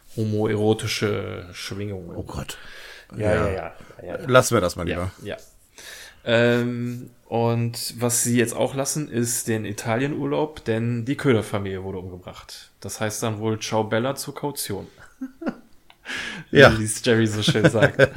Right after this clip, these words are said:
Speaker 2: <laughs>
Speaker 1: Und, ähm, dann führt Rick das nochmal so ein bisschen aus, was er ja eben im Auto <laughs> angefangen hat, dass, äh, diese Köderfamilien halt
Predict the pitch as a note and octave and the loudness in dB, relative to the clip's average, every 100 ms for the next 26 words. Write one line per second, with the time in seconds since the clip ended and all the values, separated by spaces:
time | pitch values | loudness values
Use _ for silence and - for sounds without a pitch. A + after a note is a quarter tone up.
0 | C3+ - B2 A2+ A2+ _ - - A2 G#2+ | 4 4 0 0 -6 _ -12 -4 -2 -2
1 | A2 - A2 G#2+ G#2+ G#2 G#2 G#2 - A2+ | -4 -4 0 0 -2 -4 -8 -8 -2 0
2 | A#2 A#2 - C3+ - A#2 B2+ - A#2 - | 0 -2 -4 -4 -4 0 0 0 -4 -4
3 | A2 A2+ G#2+ A2+ G#2 A#2 - G2+ D#3 G3+ | -4 -4 -4 -4 -4 -4 -2 -2 -2 -2
4 | G#3 D#3 C3+ A#2 G#2+ A2 A2 G#2+ A#2 A2+ | -2 -4 -2 -2 0 0 -2 -2 -2 0
5 | A#2+ A#2 - - C#3+ D3 C#3+ D3 C#3+ C#3 | 0 0 -2 -4 -2 -2 -4 -8 -8 -4
6 | D3+ D#3 - - - - - G#2+ G#2+ - | -4 -6 -12 -16 -16 -10 -4 -2 -2 -6
7 | - A2 G#2 G2+ - - G#2 G#2 G2+ G#2+ | -6 -4 -4 -6 -10 -14 -10 -6 0 0
8 | G#2 - B2+ C3 B2+ B2+ G#2+ - A2+ A#2 | -2 -2 0 2 2 0 -4 -4 -2 0
9 | A#2 A#2 A#2 G#2 G#2 G2+ - | 0 -2 -6 -6 -6 -8 -14